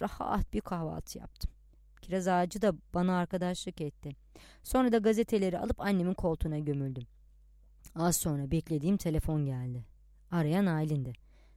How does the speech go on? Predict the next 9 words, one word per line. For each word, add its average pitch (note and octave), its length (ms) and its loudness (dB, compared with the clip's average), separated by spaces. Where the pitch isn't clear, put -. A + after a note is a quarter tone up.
"Serra, F#3 460 0
hasta G3+ 300 -2
mısın? A#3 320 0
Neden A3+ 300 4
gelmedin?" G#3+ 460 2
"Kendimi C4 340 4
biraz A#3+ 240 4
iyi B3+ 120 2
hissetmiyorum. G#3 680 2